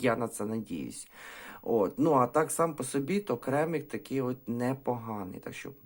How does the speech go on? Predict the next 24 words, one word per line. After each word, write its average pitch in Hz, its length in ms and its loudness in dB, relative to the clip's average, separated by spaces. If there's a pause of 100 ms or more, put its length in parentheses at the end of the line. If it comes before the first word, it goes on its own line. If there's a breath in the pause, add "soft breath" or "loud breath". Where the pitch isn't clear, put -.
(220)
подивимося, 151 680 0
і 120 60 0
потім 123 320 -6
обов'язково 113 640 -2
я 107 160 -2
про - 160 -6
цей 127 460 -6
крем 120 340 -4 (300 loud breath)
розповім. 117 720 -4 (380 loud breath)
І 127 140 0
тут, 170 300 -2
якщо 120 300 -4
я 117 140 0
не 113 120 0
казав, 139 420 0
може 120 240 -4
я 113 100 0
вже 110 160 -4
забув, 123 480 -2 (180)
тут 156 260 -4
у 139 60 2
нас 127 480 0 (120)
п'ятдесят 127 680 0 (400 loud breath)
мілілітрів 135 1200 0